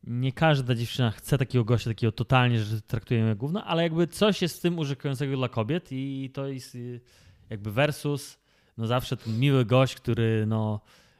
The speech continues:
jest taki super miły, ale tak naprawdę tylko dziewczynie nie może pożyczyć tampona i, i ona mówi: „O, ty jesteś taki dobry, ale niestety nie ma w tym nic seksualnego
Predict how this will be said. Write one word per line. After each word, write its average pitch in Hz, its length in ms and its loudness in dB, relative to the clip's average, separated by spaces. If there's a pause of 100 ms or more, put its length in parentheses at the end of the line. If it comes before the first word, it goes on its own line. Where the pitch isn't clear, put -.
(140)
jest 135 180 0
taki 120 220 -2
super 120 360 2
miły, 175 460 4
ale 135 560 0 (440)
tak 120 180 -6
naprawdę 120 440 2
tylko 104 600 -2 (260)
dziewczynie 101 480 -4
nie 104 100 2
może 104 220 0
pożyczyć 98 360 -4
tampona 107 540 -2 (1120)
i, 101 500 -2 (1120)
i 120 100 2
ona 120 200 6
mówi: 123 300 2
„O, 160 320 4
ty 147 60 2
jesteś 131 200 0
taki 131 220 -4
dobry, 139 460 6
ale 120 360 2
niestety 113 680 0 (680)
nie 120 180 -6
ma 131 160 -4
w - 120 -16
tym 110 260 -4
nic - 520 -6 (160)
seksualnego 110 960 -6